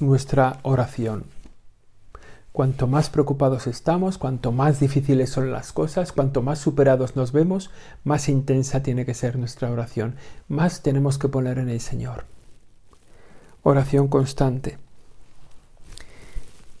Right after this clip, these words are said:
Oración siempre. Cuando tiene que elegir a los doce apóstoles, pasa la noche en oración.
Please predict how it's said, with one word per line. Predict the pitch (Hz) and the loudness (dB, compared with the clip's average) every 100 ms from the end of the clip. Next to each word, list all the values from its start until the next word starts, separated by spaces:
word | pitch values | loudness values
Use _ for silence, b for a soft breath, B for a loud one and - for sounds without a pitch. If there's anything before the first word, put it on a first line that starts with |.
| - | -2
Oración | 156 151 - 143 135 | 2 4 4 4 4
siempre. | - 143 139 139 135 135 - - - - - - - - - | 2 2 4 0 -6 -10 -16 -20 -20 -20 -20 -20 -18 -20 -8
Cuando | - 135 | 0 4
tiene | 131 139 147 | 6 6 6
que | |
elegir | 139 120 147 139 | 4 4 2 2
a | |
los | 131 127 | 2 2
doce | 135 - 131 | 0 0 -2
apóstoles, | 127 123 - - 123 - - - - _ - - - - - - - - | -2 -6 -8 -10 -10 -12 -16 -20 -20 _ -20 -20 -20 -20 -20 -20 -20 -10
pasa | - 131 139 | -6 -4 -2
la | 131 | -4
noche | 123 127 131 | -4 -4 -4
en | 123 | -4
oración. | 127 117 135 123 | -6 -6 -6 -4